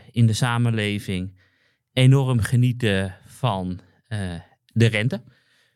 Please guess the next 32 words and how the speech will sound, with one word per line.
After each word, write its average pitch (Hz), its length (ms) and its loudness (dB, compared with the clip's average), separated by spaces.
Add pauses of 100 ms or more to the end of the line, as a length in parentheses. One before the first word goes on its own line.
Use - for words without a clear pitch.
Dus 107 360 -2
de 113 80 0
rente 117 340 -2
in 113 80 -4
de 110 80 -2
Verenigde 107 360 -4
Staten 110 440 -6
was 104 120 -6
een 107 100 -8
paar 110 220 -4
jaar 101 140 -4
geleden 104 420 -4
nul. 117 280 0
Nou 117 140 0
ja, 92 80 -2
heb 90 180 -6
je 98 80 -4
een 98 100 0
miljoen 104 300 0
spaargeld, 107 640 -6
heb 92 140 -10
je 101 200 -10
jaarlijks, 98 680 -4
eh, 92 340 -4 (800)
een 135 160 4
uitkering 120 520 -2
van 107 140 0
nul 113 180 2
bij 107 120 -2
nul 107 160 0
procent 107 400 -4
rente. 139 320 -2